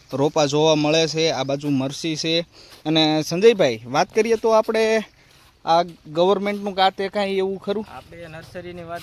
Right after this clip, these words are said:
Speaker 2: કરીએ ને, તો આ વર્ષે એન એસ બી માન્ય, એટલે સરકાર માન્ય થઈ ગઈ છે.
Speaker 1: હમ, હમ.
Speaker 2: તો જે કોઈ ખેડૂતો સબસિડીનું ફોર્મ ભરવા માંગતા હોય ને, એને આપણા બિલ હાલે આ નર્સરીના.
Speaker 1: હા, હા.
Speaker 2: અને ટૂંકમાં સબસિડી માટે એને પાકું જ બિલ જોઈએ.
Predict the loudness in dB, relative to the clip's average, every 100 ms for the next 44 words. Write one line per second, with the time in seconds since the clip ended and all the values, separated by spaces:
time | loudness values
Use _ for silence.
0 | -16 -20 -20 -20 -20 -18 -12 -12 -12 -18
1 | -20 -18 -18 -18 -18 -18 -18 -18 -18 -20
2 | -18 -18 -16 -16 -16 -18 -18 -18 -16 -18
3 | -18 -20 -18 -8 -4 -4 -4 -8 -10 -14
4 | -16 -16 -16 -16 -18 -18 -18 -18 -20 -20
5 | -20 -16 -16 -14 -16 -18 -18 -16 -16 -14
6 | -16 -16 -16 -16 -16 -18 -20 -20 -20 -20
7 | -20 -16 -14 -12 -12 -14 -12 -12 -10 -12
8 | -14 -20 -20 -20 -20 -20 -14 -6 -4 -2
9 | -6 -8 -20 -20 -20 -20 -20 -20 -20 _
10 | -20 _ _ -20 -16 -14 -14 -14 -16 -14
11 | -14 -14 -14 -14 -16 -14 -14 -14 -14 -14
12 | -16 -14 -16